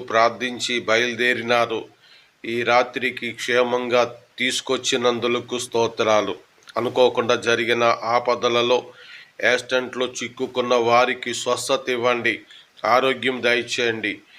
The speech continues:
ఆదుకొనమని ప్రార్థిస్తున్నాం. ఈ రాత్రి ఇంకను ప్రయాణాల్లో ఉన్నవారికి మీ కాపుదలిచ్చి,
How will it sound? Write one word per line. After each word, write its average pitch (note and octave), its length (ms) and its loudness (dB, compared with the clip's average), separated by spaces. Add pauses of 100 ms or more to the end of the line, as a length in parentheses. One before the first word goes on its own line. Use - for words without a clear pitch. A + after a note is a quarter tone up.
(360)
ఆదుకొనమని B2 720 0 (100)
ప్రార్థిస్తున్నాం. G#2+ 840 0 (520)
ఈ A#2 100 -2
రాత్రి B2+ 440 2
ఇంకను B2 340 0 (380)
ప్రయాణాల్లో B2 640 4 (100)
ఉన్నవారికి A#2+ 680 2 (100)
మీ A#2+ 100 2 (360)
కాపుదలిచ్చి, A#2+ 840 0